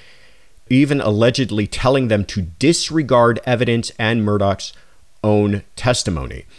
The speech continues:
The defense alleges that Hill was motivated by financial gain in order to generate interest for her book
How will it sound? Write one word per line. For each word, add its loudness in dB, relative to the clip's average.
The -4
defense -2
alleges 0
that -6
Hill 4
was -2
motivated -2
by -6
financial -4
gain -2
in -2
order -4
to -8
generate -2
interest -2
for -6
her -2
book 2